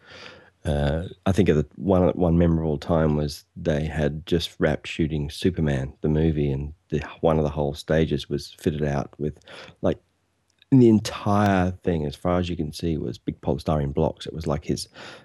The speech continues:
the ice, uh, ice cave or Fortress of Solitude or whatever it's called. And, uh,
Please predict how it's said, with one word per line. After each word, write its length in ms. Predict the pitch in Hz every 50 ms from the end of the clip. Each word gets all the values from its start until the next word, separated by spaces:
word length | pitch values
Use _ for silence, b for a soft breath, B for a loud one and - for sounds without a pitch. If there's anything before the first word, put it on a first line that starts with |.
| B B
the 100 | 87 80
ice, 560 | 78 78 78 76 - - - - - - -
uh, 440 | 71 67 65 57 50 50 50 50 52 - - - _ -
ice 240 | 87 82 82 87 -
cave 320 | - - 85 76 76 76 67
or 160 | 60 69 71
Fortress 420 | - - 69 60 - - 76 -
of 80 | - -
Solitude 560 | - - 78 60 - - - 80 76 73 73
or 80 | 73 69
whatever 240 | 67 69 80 -
it's 140 | 69 - -
called. 320 | - - 76 71 71 - 71
And, 260 | 69 69 69 - -
uh, 220 | 76 69 69 78